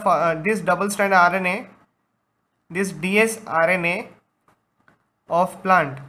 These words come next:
will bind to this। तो क्या हो जाएगा, मान लो ऐसे हो जाएगा कुछ, ये single strand mRNA, इसके ऊपर इस,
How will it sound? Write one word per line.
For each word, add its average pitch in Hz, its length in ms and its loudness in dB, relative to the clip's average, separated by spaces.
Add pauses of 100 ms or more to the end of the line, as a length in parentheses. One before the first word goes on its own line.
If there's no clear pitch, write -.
(1200)
will 185 180 -2 (100)
bind 202 320 4
to 208 120 2
this। 143 160 -4 (760)
तो 190 60 -6
क्या 214 160 4
हो 208 80 8
जाएगा, 208 320 4 (260)
मान 180 180 2
लो 202 80 4
ऐसे 185 240 2
हो 165 100 2
जाएगा 143 280 -2 (120)
कुछ, 143 180 -14 (380)
ये 175 60 -12 (120)
single 190 220 0 (100)
strand 202 180 2
mRNA, 196 580 2 (600)
इसके 180 220 -2
ऊपर 208 200 2
इस, 208 220 0